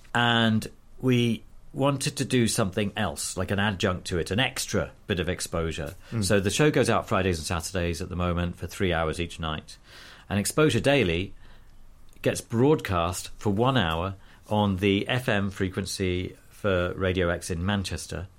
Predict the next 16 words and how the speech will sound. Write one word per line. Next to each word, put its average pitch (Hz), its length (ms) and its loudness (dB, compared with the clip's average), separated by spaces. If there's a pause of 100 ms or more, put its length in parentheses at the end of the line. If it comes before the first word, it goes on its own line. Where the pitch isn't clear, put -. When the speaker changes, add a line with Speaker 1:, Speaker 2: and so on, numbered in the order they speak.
Speaker 2:
Mm. 139 380 -2
Speaker 1:
between 98 380 -2
two 139 260 -4
and 104 140 0
three 98 240 -2
in 85 100 0
the 87 60 0
morning. 87 400 -2 (420)
Speaker 2:
Wow. 101 100 2
Speaker 1:
And 92 160 0
then 98 500 2
it's - 220 -6
available 95 600 2
on 90 180 -2
Global 87 320 0
Player. 78 440 -4